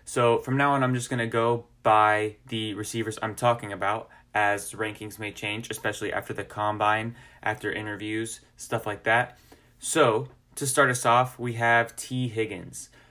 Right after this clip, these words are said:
I absolutely love T Higgins. T Higgins is a monster. He's six four, two fifteen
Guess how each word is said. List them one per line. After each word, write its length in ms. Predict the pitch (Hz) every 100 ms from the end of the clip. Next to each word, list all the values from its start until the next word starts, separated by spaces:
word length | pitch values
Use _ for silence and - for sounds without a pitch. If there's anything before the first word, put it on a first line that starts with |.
| _ _ _ -
I 240 | 120 127 123
absolutely 680 | 123 - 127 113 110 107 104
love 300 | 101 92 -
T 160 | 92
Higgins. 480 | 90 87 85 82 - _ _
T 200 | - 131
Higgins 420 | 135 131 131 127 -
is 200 | 117 110
a 60 |
monster. 440 | 107 107 107 - 92
He's 240 | 101 101
six 380 | - 143 147 -
four, 480 | - 139 139 147 135 _ _ _ -
two 160 | 147
fifteen 720 | 131 131 127 131 131 131 131